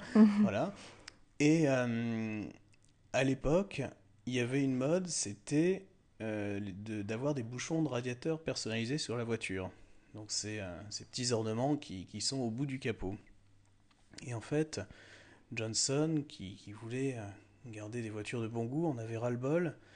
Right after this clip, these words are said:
Speaker 2: de voir des clients faire, euh,
Speaker 1: Ouais, du
Speaker 2: des,
Speaker 1: tagada de soin de
Speaker 2: du
Speaker 1: soin,
Speaker 2: tagada
Speaker 1: euh.
Speaker 2: il y avait, ouais, il y avait des trucs complètement ridicules parfois en bouchon de radiateur.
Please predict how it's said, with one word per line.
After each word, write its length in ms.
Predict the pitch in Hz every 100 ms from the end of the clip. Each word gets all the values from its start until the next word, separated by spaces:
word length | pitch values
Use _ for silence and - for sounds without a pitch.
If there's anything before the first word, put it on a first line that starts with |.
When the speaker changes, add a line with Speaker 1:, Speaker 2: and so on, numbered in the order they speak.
| - - - -
Speaker 2:
de 120 | 113
voir 380 | 113 127 143 143
des 120 | 110
clients 460 | 101 123 123 151 170
faire, 480 | - - 135 143 127
euh, 220 | 104 104 104 104 - -
Speaker 1:
Ouais, 120 | 240 208
du 100 | 214
Speaker 2:
des, 40 |
Speaker 1:
tagada 340 | 214 202 202 196
de 80 |
soin 160 | - 196
de 40 |
Speaker 2:
du 60 | 180
Speaker 1:
soin, 320 | 190 190 202
Speaker 2:
tagada 340 | 202 190 175 185
Speaker 1:
euh. 40 | 185 190
Speaker 2:
il 40 |
y 40 |
avait, 180 | 220 240
ouais, 160 | 156 170
il 20 |
y 20 |
avait 140 | 120 131
des 100 | 135
trucs 200 | - 196
complètement 460 | 147 151 151 165
ridicules 480 | 156 156 139 151 190
parfois 380 | 135 110 - 170
en 80 | 151
bouchon 320 | 135 135 160
de 60 | 160
radiateur. 500 | 143 131 127 110